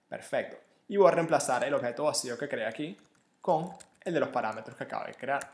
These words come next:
Perfecto. Guardo ese archivo, vengo a la terminal y vamos a correr otra vez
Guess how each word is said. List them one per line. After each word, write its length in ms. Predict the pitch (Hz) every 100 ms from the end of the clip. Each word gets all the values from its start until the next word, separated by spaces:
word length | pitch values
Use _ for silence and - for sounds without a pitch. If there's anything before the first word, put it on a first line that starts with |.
| - _ _ _ -
Perfecto. 460 | 117 - 127 - - _ -
Guardo 320 | 143 139 143
ese 120 | 160
archivo, 580 | 156 - 185 202 - - _ _ -
vengo 180 | 120 120
a 40 |
la 80 | 139
terminal 420 | 139 120 147 202 - - _ _ _ - _
y 80 | 160
vamos 200 | 143 131
a 60 | 160
correr 220 | 135 123
otra 220 | 127 170
vez 400 | 147 143 - -